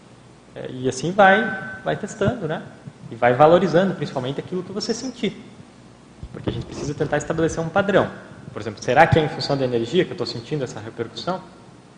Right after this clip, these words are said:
Então, com várias experiências, você vai anotando e vai valorizando aquilo que você sente e vai vendo que vai, tendência é ir num crescendo. Mas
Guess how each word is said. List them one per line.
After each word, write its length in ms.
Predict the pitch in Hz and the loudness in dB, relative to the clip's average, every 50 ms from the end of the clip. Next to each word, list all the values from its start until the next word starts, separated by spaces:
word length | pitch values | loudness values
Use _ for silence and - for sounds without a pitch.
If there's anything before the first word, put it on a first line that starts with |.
| - 110 98 | -20 -18 -14
Então, 160 | - 98 104 110 - - | -12 -12 -12 -12 -10 -10
com 100 | 127 120 | -6 0
várias 420 | 110 127 127 135 139 143 135 123 | 6 8 8 8 8 6 4 2
experiências, 800 | 127 - - - 135 131 127 120 120 123 135 131 - 214 220 - - - - - - - - | 0 -2 -2 -2 -2 0 0 -2 -2 -2 -4 -4 -6 -6 -6 -8 -12 -20 -20 -20 -20 -20 -10
você 120 | - - | -4 -2
vai 140 | 113 110 104 | 0 2 2
anotando 680 | 104 113 135 143 - - 147 139 147 160 175 202 240 | 2 0 -2 -2 0 0 0 2 0 -2 -4 -4 -6
e 40 | 220 | -4
vai 180 | 151 131 120 120 | 2 2 2 4
valorizando 640 | 117 131 127 127 135 135 135 123 123 131 127 131 127 | 4 4 4 4 2 0 0 -2 -2 -2 -2 -2 -4
aquilo 240 | 120 - 127 123 120 | -6 -8 -8 -10 -10
que 100 | - 123 | -10 -12
você 220 | 127 123 - 156 | -12 -10 -10 -10
sente 360 | - - - 147 143 151 - | -8 -6 -6 -6 -6 -6 -8
e 40 | - | -6
vai 140 | - 190 196 | -4 -4 -2
vendo 300 | 180 180 175 170 170 175 | -2 -2 -4 -4 -4 -8
que 120 | - - | -12 -12
vai, 340 | 185 185 180 170 175 180 190 185 - | -6 -2 -2 0 0 -2 -4 -8 -10
tendência 360 | 135 120 120 117 123 - - | -8 -4 -4 -4 -4 -4 -4
é 40 | 147 | -4
ir 40 | 147 | -4
num 120 | 156 165 | -4 -6
crescendo. 460 | 160 - - 165 - - 170 156 135 127 - - - - - - - - - - - - - - - - - - - | -6 -6 -6 -6 -4 -4 -4 -4 -4 -6 -12 -20 -20 -20 -20 -20 -20 -20 -20 -20 -20 -20 -20 -20 -20 -20 -20 -20 -16
Mas 280 | - 98 95 98 - | -14 -14 -12 -14 -14